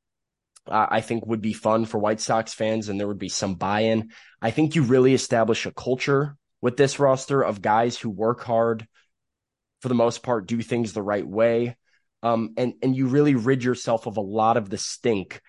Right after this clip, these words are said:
of last year's team with some fresh faces for when these new prospects come up. No, I don't think you get into any long-term financial trouble. You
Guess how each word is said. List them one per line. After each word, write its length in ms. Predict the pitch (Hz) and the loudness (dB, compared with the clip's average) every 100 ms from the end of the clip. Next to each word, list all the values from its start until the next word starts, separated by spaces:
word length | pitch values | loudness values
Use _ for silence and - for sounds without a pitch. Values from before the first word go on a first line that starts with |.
| - - | -20 -6
of 160 | 104 101 | -2 2
last 340 | 101 107 - | 2 2 -2
year's 220 | 110 101 | -4 -4
team 280 | - 113 101 | -2 0 0
with 120 | 98 | -2
some 240 | - 104 95 | -4 -6 -2
fresh 340 | - 90 - | 0 0 0
faces 460 | - 104 - 98 - | 0 0 -2 -4 -4
for 160 | 107 | -2
when 180 | 101 104 | 0 0
these 220 | 98 90 | 0 -2
new 120 | 98 | -4
prospects 640 | 87 - 82 - 78 71 - | -4 -6 -6 -6 -8 -8 -8
come 240 | - 80 | -6 -6
up. 180 | 71 - | -6 -4
No, 160 | 92 | -2
I 200 | 87 87 | 0 0
don't 240 | 98 107 - | 0 -2 0
think 220 | 120 110 | -4 -2
you 60 | 110 | 0
get 200 | 110 110 | 2 2
into 240 | 104 104 | 0 0
any 220 | 107 110 | 0 -2
long-term 640 | 101 98 107 107 110 110 107 | 0 2 2 0 -2 -4 -2
financial 520 | 92 90 110 127 139 | -4 -2 -2 -2 -6
trouble. 480 | - 135 135 151 - - _ | 0 2 2 0 -4 -20 _
You 200 | 104 107 | -6 -6